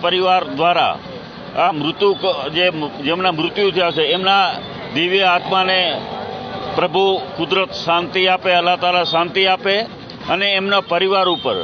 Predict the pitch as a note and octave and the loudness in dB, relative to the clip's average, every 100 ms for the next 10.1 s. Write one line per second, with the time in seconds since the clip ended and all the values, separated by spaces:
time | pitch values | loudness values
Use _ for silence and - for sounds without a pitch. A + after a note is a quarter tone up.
0 | D#2+ - - - C3 F#3 E3 D3+ G#3 F#3 | -6 -10 -16 -14 -2 -2 0 2 2 2
1 | G3 G3 F#3 F3+ D3+ A2+ F#2 E2+ - - | 2 2 2 0 0 -4 -6 -10 -10 -16
2 | - E3+ C#3 F#3+ A3 - F3+ F#3 F3 - | -6 -4 0 2 2 0 -2 -2 -6 -4
3 | F3 E3+ F3 F3+ F3+ F3+ E3+ C#3+ - - | -4 -2 -2 2 2 2 0 -2 -8 -14
4 | - - - - - - F3 - F#3+ G3 | -14 -14 -14 -12 -6 -2 -2 0 2 2
5 | F#3+ - F#3+ F#3+ - - - - - F3+ | 2 0 0 0 -6 -14 -14 -6 -2 0
6 | F#3 C#3+ E3+ A3+ - - F3 - - - | 0 0 0 0 0 -6 -10 -12 -6 2
7 | F3 F#3 D#3 D#3+ G3 F#3+ F3+ F#3 F#3+ F#3 | 4 4 2 -4 -2 -2 -2 0 0 -2
8 | - E3 F#3 G3 E3 A#2 - - - E3 | 0 0 2 2 2 0 -6 -14 -6 -4
9 | F3+ F3+ F3+ D3+ - E3+ F3+ F#3 F#3+ F#3+ | -2 0 0 0 -2 -2 -2 0 2 4
10 | E3 | 2